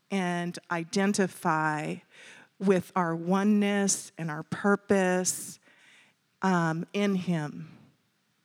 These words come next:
And then he says, "And then I'm sending you. I'm sending you to Egypt to represent me." So the reasons why encounters are important, these are just some of them.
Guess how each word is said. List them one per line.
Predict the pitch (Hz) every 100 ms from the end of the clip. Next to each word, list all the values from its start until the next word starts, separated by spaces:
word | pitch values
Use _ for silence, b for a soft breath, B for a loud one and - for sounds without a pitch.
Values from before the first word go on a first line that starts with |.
| _ _ _ _ _ _ _ _ _ _ _ _ _ _ _ _ _ - b b b b b b _ _
And | 202 214
then | 226 240
he | 262
says, | 208 202 180 185 - 190
"And | 185 185
then | 226 220
I'm | 220
sending | 214 233 208 180 170
you. | 147 - 170 B B _
I'm | 196 196
sending | - - 220 247 254
you | 254 254
to | - -
Egypt | 208 185 196 185 -
to | 190
represent | 185 180 - 190 - 170 -
me." | 160 147 185 - _ _ _ _ _ _ _ _ _ _ _ _ _ _ _ - b b b b b b
So | - - 226 220 214 208 -
the | 220
reasons | 220 254 269 285 277
why | 226 208
encounters | 208 226 214 220 233
are | 214 202
important, | 196 208 214 285 226 185
these | 202 208
are | 202
just | 180 - -
some | 190
of | 190 214
them. | 254 302 370